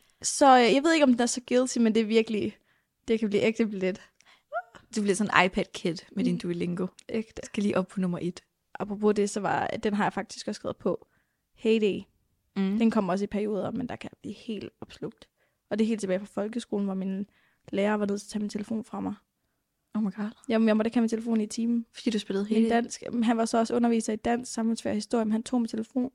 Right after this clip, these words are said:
Speaker 2: Han var så
Speaker 1: Og
Speaker 2: også
Speaker 1: så
Speaker 2: underviser i alle fag.
Speaker 1: Mm, og så tog han altså min telefon og lagde den op i en kasse. Min den eneste. Men så får man nogle gange de der notifikationer, så kommer sådan en mu.
Speaker 2: <laughs> Går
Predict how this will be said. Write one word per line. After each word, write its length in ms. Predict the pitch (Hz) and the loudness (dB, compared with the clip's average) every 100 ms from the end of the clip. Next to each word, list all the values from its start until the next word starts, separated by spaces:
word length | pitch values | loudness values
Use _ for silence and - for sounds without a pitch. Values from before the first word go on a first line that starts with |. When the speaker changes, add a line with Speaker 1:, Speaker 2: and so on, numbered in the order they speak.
| - _ _ _ _ | -14 _ _ _ _
Speaker 2:
Han 180 | - 226 | 0 2
var 60 | |
så 60 | 220 | 2
Speaker 1:
Og 40 | |
Speaker 2:
også 100 | 208 | 2
Speaker 1:
så 80 | 262 | 0
Speaker 2:
underviser 340 | 214 214 208 | 2 2 0
i 80 | 190 - - | -4 -4 -4
alle 160 | 214 226 | -2 -2
fag. 120 | - 240 254 | -2 0 6
Speaker 1:
Mm, 200 | 294 240 - | 8 8 6
og 100 | 277 | 2
så 80 | - | 2
tog 180 | - 302 | -2 2
han 60 | 269 | 2
altså 160 | 262 | 6
min 100 | 254 | 6
telefon 440 | 254 240 - 294 - - _ _ _ _ _ _ - | 6 0 2 0 0 -12 _ _ _ _ _ _ 0
og 80 | 233 | 4
lagde 100 | 226 | 8
den 80 | 247 | 8
op 100 | 254 | 8
i 40 | |
en 100 | 240 | 4
kasse. 340 | 247 240 233 | 4 0 0
Min 240 | 240 254 247 | 2 4 6
den 100 | 240 | 4
eneste. 520 | 214 240 247 - - - | 0 0 0 -2 -6 -2
Men 100 | 226 | 0
så 100 | 240 | 0
får 140 | 240 | 0
man 100 | 233 | 2
nogle 160 | 220 220 | 2 2
gange 100 | 220 226 | -2 0
de 60 | |
der 200 | 208 185 | 0 0
notifikationer, 640 | 226 208 - 214 208 233 208 | 0 -2 -2 -8 0 2 2
så 80 | - | -2
kommer 200 | 208 202 | -4 -2
sådan 220 | 208 185 | -2 -4
en 120 | 202 | 2
mu. 760 | 208 233 247 254 254 254 247 247 233 247 | 8 10 12 12 12 12 12 10 8 6
Speaker 2:
<laughs> 400 | - - - | -12 -20 -6
Går 80 | - | 12